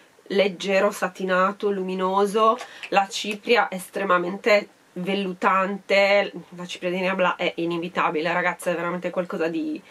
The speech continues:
fantasmagorico, fantastico. Mi piace molto, molto, molto, molto questo look, quindi spero che sia piaciuto anche a voi, perché come avete visto si realizza veramente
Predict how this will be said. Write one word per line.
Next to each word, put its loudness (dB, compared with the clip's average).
fantasmagorico, 0
fantastico. -2
Mi -4
piace 2
molto, -2
molto, -2
molto, -2
molto -6
questo -10
look, -6
quindi -4
spero 2
che -4
sia 2
piaciuto -2
anche 0
a 2
voi, 2
perché -6
come -2
avete -2
visto -4
si -8
realizza 0
veramente -2